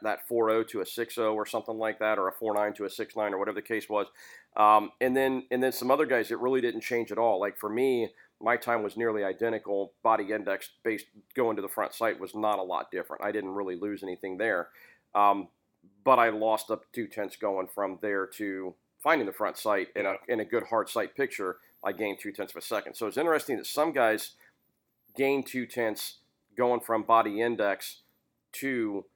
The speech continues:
Speaker 1: finding the flash front sight picture, but then didn't really change much going from the flash front sight picture to a hard front sight picture.
Speaker 2: I
Speaker 1: And I
Speaker 2: thought
Speaker 1: think that
Speaker 2: those
Speaker 1: was some
Speaker 2: guys,
Speaker 1: dot things.
Speaker 2: those guys gained usually, like,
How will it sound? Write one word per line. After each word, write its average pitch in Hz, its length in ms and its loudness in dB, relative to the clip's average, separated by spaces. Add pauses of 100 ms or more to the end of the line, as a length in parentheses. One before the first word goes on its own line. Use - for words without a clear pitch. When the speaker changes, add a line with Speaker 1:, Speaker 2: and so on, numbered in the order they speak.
(420)
Speaker 1:
finding 110 520 2
the 104 60 -2
flash 117 500 2
front 98 240 -4
sight 101 240 -6
picture, 104 340 -6
but 107 220 -6
then 120 160 0
didn't 120 240 -2
really 110 220 0
change 113 320 -4
much 107 180 -4
going 107 180 -2
from 98 140 -8
the 90 60 -6
flash 117 340 0
front 95 220 -4
sight 98 200 -6
picture 98 280 -8
to 90 160 -4
a - 20 0
hard 165 240 0
front 90 180 -4
sight 87 200 -6
picture. 90 340 -6 (160)
Speaker 2:
I 151 60 -4 (120)
Speaker 1:
And 123 120 2
I 131 40 4
Speaker 2:
thought 131 80 0
Speaker 1:
think 165 140 0
that 151 60 -4
Speaker 2:
those 135 120 4
Speaker 1:
was 117 80 -4
some 180 160 -2
Speaker 2:
guys, - 140 -8
Speaker 1:
dot 110 340 4
things. 64 460 -8
Speaker 2:
those 151 240 -4
guys 175 280 -6
gained 120 400 -8 (120)
usually, 120 340 -10
like, 107 180 -6